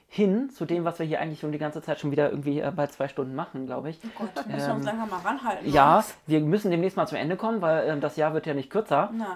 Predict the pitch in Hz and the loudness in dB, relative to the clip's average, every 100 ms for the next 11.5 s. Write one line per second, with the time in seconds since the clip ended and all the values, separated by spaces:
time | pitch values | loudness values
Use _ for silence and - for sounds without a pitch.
0 | - 143 147 139 151 151 151 143 139 156 | -6 -4 -4 -4 -4 0 0 0 -2 0
1 | 175 180 131 139 131 143 143 143 139 135 | 0 2 0 -4 0 2 2 2 -2 -4
2 | 139 - 143 135 135 135 - 135 135 135 | -6 -6 -6 -6 -4 -4 -4 -4 -4 -6
3 | - 139 135 135 135 131 131 127 131 127 | -4 -4 -4 -6 -6 -6 -8 -10 -8 -8
4 | 127 123 123 127 - 196 135 127 143 - | -8 -8 -10 -8 -4 -2 -2 -2 -2 -4
5 | - - - - - 127 135 131 135 127 | -14 -16 -16 -20 -6 -2 -2 -2 -4 -4
6 | 147 165 143 135 135 135 139 104 - - | -4 0 0 0 -2 -4 -2 -4 -6 -4
7 | 131 - 127 127 - 131 120 170 160 - | -4 -4 -4 -4 -4 -4 0 -2 -2 -6
8 | 127 123 151 - 208 - - 392 139 139 | -6 -6 -8 -10 -12 -10 -10 -4 0 2
9 | 139 143 139 135 131 143 151 139 156 220 | 2 -2 -4 -4 -4 -2 0 2 2 2
10 | 180 - 175 170 - 165 151 - - 131 | 0 -4 0 0 0 -2 -2 -2 -4 -4
11 | - - - - | -4 -4 -4 -6